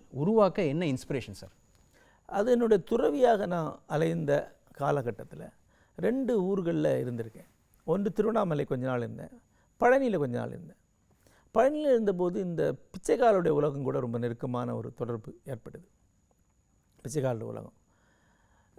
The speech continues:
Speaker 2: நீண்ட நாளுக்கு பிறகு ஒரு முறை பஸ்ல போயிட்டு இருக்கும்போது அந்த பிச்சைக்கார உலகத்தை சேர்ந்த ரெண்டு பேருடைய நினைவு வருது எனக்கு. ஒருத்தர் ராமப்பன்,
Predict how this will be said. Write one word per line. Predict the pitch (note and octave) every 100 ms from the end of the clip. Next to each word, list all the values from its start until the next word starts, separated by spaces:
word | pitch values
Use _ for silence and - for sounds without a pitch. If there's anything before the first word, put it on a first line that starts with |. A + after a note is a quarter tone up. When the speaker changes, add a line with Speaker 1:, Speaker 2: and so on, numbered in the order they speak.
| - -
Speaker 2:
நீண்ட | G3+ D4 C#4
நாளுக்கு | B3+ A#3 F#3 E3
பிறகு | - E3 C3 - - _ _ _ _
ஒரு | - G3 A3 G#3
முறை | F#3+ A3 A#3+ A#3 G3
பஸ்ல | - - E3+ G3+ C4+ C4
போயிட்டு | F#3+ F#3+ F3
இருக்கும்போது | D3 C#3 B2 B2+ - _ _ -
அந்த | F3+ F#3+
பிச்சைக்கார | F#3+ - A#3+ A#3 A3+
உலகத்தை | G3 F#3 E3
சேர்ந்த | F3+ F3+ F#3+
ரெண்டு | F#3 A3+ C#4+ F#3+
பேருடைய | G3 E3+ D3+
நினைவு | D#3+ F3+ D3+ A#2
வருது | A2+
எனக்கு. | - - _ _ _ _ _ _ _ _ -
ஒருத்தர் | F3+ F#3+ G3
ராமப்பன், | D#3+ F#3+ F#3+ - B2+